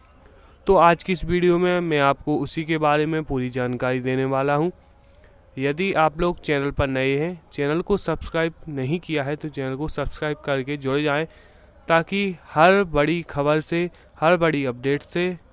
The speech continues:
आप लोगों तक पहुंचे और आप वीडियो का लाभ ले सकें। वीडियो पसंद आए तो वीडियो को लाइक अवश्य करें और लोगों के साथ भी शेयर करें, ताकि वो भी जानकारी का आनंद ले सकें। तो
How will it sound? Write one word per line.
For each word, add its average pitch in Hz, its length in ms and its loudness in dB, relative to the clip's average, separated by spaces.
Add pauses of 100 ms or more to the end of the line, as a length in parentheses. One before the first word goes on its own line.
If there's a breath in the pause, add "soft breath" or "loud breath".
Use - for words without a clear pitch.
(240)
आप 131 260 -4
लोगों 135 520 -2
तक 135 140 -4
पहुंचे 123 440 -6
और 147 200 -2
आप 147 200 -2
वीडियो 131 380 -4
का 135 140 -6
लाभ 131 320 -2
ले 151 100 -2
सकें। 170 320 -2 (720 soft breath)
वीडियो 175 260 2
पसंद 196 400 0
आए 190 140 6
तो 180 120 -2
वीडियो 143 300 -2
को 143 120 0
लाइक 135 420 0
अवश्य 143 380 -8
करें 175 320 -2 (240)
और 190 140 4
लोगों 196 340 0
के 180 80 -4
साथ 170 220 2
भी 170 160 -2
शेयर 165 240 0
करें, 165 260 -2
ताकि 131 340 -4
वो 139 200 0
भी 180 220 -2 (460 loud breath)
जानकारी 135 600 2
का 170 180 4 (340)
आनंद 147 360 0
ले 151 160 -2
सकें। 175 380 -6 (480 loud breath)
तो 220 280 6